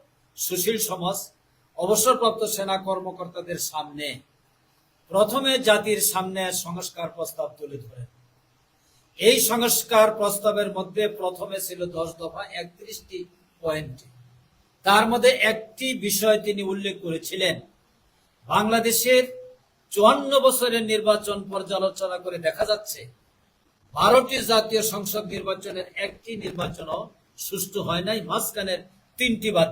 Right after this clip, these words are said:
দিয়ে, নাইনটি ওয়ান, নাইনটি সিক্স, টু থাউজেন্ড ওয়ান। এই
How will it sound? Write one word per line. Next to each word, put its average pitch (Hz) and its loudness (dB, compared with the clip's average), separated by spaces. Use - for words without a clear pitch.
দিয়ে, - -18
নাইনটি 196 0
ওয়ান, 190 4
নাইনটি 190 0
সিক্স, 247 -4
টু 202 0
থাউজেন্ড 156 -2
ওয়ান। 107 -12
এই 214 4